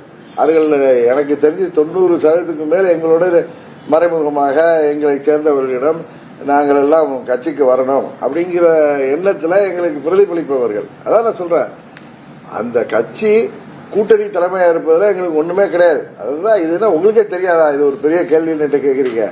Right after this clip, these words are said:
முதலமைச்சர் வேட்பாளராக யார் இருக்கக்கூடாதோ அவரை அவர்கள்,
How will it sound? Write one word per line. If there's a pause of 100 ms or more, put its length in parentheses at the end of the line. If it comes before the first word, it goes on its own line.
(420)
முதலமைச்சர்
வேட்பாளராக (540)
யார்
இருக்கக்கூடாதோ
அவரை
அவர்கள்,